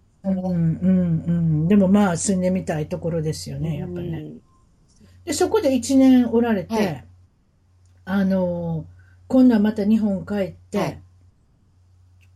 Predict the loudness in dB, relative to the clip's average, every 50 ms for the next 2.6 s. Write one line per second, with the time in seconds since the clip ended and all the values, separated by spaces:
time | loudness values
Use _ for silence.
0 | _ -8 -4 -2 0 0 0 -2 -2 -2 -2 -4 -4 -4 -8 -10 -10 -12 -16 -16
1 | -16 -12 -10 -10 -8 -6 -6 -6 -6 -6 -12 -14 -12 -10 -6 -6 -6 -6 -8 -10
2 | -12 -10 -8 -8 -8 -8 -8 -8 -10 -10 -10